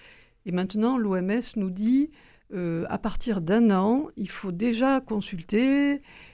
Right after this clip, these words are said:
et à partir de six mois, après trente-cinq ans. Donc, euh, quand on sait qu'à partir de trente-cinq ans, on n'a que douze pour cent de chances de grossesse par cycle,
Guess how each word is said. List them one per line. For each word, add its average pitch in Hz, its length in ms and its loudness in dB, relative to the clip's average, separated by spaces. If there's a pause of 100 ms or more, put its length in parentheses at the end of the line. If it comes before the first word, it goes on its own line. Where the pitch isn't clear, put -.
et 202 200 0
à 185 80 -2
partir 190 520 -4
de 170 460 -2
six - 340 -8
mois, 233 420 4
après - 320 -4
trente-cinq 226 520 -2
ans. 170 200 -8 (580)
Donc, 180 340 -2
euh, 165 600 -2
quand 254 240 0
on 226 100 2
sait 214 220 -2
qu'à 196 140 -2
partir 214 340 -4
de 185 100 -8
trente-cinq 202 680 -6
ans, 190 260 -4 (420)
on 185 120 -6
n'a 196 100 0
que 196 160 -8
douze 233 320 -6
pour - 160 -6
cent 214 180 -4
de 196 120 -2
chances 214 380 -6
de 190 100 -8
grossesse 185 420 -8
par - 220 -14
cycle, 294 460 -8